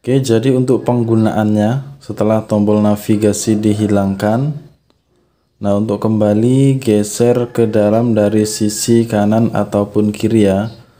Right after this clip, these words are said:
Oke, untuk kembali seperti ini. Untuk kembali ke beranda, tinggal tarik dari bawah ke atas.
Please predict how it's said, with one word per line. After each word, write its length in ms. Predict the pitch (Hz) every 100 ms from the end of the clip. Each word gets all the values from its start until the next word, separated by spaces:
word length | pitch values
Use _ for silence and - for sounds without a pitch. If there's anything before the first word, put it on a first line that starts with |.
| _ _ _ _ _ _ _ - - - -
Oke, 160 | -
untuk 320 | 120 123 107
kembali 400 | 113 107 101 117
seperti 560 | 127 - 110 104 101 101
ini. 240 | 104 131 147 - - - - - - - - - - - - - - - - -
Untuk 240 | - -
kembali 560 | - 110 107 107 107 107
ke 240 | - 110
beranda, 720 | 107 107 104 104 101 113 120 120
tinggal 480 | 120 107 104 101
tarik 400 | 101 101 107 123
dari 320 | 104 101 101 101
bawah 400 | 104 101 107 -
ke 80 |
atas. 720 | - 95 - 117 139 - -